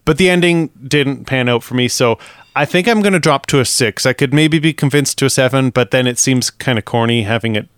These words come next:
be scored a seven and being a seven. So I think I'm landing on a six out of ten. And, uh, for me,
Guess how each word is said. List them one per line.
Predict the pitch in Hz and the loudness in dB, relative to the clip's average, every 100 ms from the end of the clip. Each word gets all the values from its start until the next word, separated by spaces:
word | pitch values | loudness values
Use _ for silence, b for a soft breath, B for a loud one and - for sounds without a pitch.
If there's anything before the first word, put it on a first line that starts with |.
| _ _ _ - | _ _ _ -6
be | 113 | -4
scored | - 131 127 | -2 2 2
a | 120 | 2
seven | - 117 113 | 0 0 0
and | 107 | -2
being | 107 107 | -2 -4
a | |
seven. | - 113 113 | -4 -4 -2
So | 131 - | -4 -2
I | 147 | -2
think | - 160 | 0 0
I'm | 160 135 | 0 0
landing | 120 113 110 | 0 0 0
on | 107 104 | 0 -2
a | |
six | - - - - - | -4 -6 -8 -12 -10
out | 113 101 | -6 -6
of | - | -6
ten. | - 101 139 b b b b b b _ | -14 -14 -16 b b b b b b _
And, | - 120 117 120 113 | -6 -2 -2 -2 0
uh, | 117 113 113 | 2 2 0
for | - 139 | -2 0
me, | 135 147 147 139 | 2 2 2 0